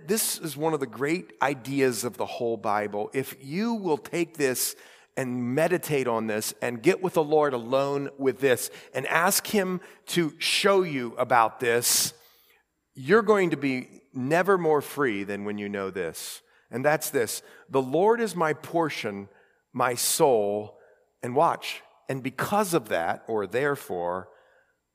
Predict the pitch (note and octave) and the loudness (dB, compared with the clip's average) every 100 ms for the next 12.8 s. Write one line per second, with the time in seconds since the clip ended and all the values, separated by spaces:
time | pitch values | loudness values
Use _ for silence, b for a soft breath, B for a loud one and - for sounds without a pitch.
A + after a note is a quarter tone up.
0 | _ _ _ _ G2+ F#2 B2+ A#2 G2 F#2+ | _ _ _ _ -10 -8 -8 -6 -8 -8
1 | G2+ F2+ F#2+ - G#2 G#2+ A#2+ G#2+ A2+ C3+ | -8 -8 -10 -10 -6 -4 -4 -4 -4 -4
2 | A2+ - - B B - G#2+ - - - | -6 -10 -14 B B -10 -10 -10 -14 -8
3 | D#3+ C#3 G2 F#2+ - G2+ G#2 G2 b b | -4 -4 -4 -8 -8 -8 -6 -8 b b
4 | b b - C3 A#2 - D#3+ D#3 D3+ - | b b -10 -8 -8 -8 -4 -4 -4 -10
5 | - _ - A2+ G#2 G2 - F2+ E2+ G2+ | -18 _ -10 -4 -4 -6 -6 -4 -4 -4
6 | A#1+ F#2 F#2+ - - - B2 G#2 - C3+ | -6 -6 -8 -12 -20 -12 -12 -10 -6 -6
7 | C3 - _ _ _ _ _ _ _ _ | -6 -14 _ _ _ _ _ _ _ _
8 | _ - G2+ G2+ - - D3+ D#3 B2 G2+ | _ -8 -8 -12 -16 -4 0 0 -2 -8
9 | G#2+ F#2 F#2+ A#2 A#2+ B B B A#2+ A2+ | -6 -6 -4 -6 -8 B B B -8 -8
10 | - - F#3 F#3 D#3 G#2+ G2+ - A#2 G#2+ | -12 -4 0 0 0 -4 -4 -6 -2 -2
11 | F#2 G#2 G#2+ B2+ D#3 A#2+ A2 G#2+ G2+ E3 | -4 -6 -2 0 0 -2 -4 -4 -6 -2
12 | F3+ F3+ D#3 B2+ A#2 A#2 B2 A2+ | 0 0 -4 0 4 4 2 -2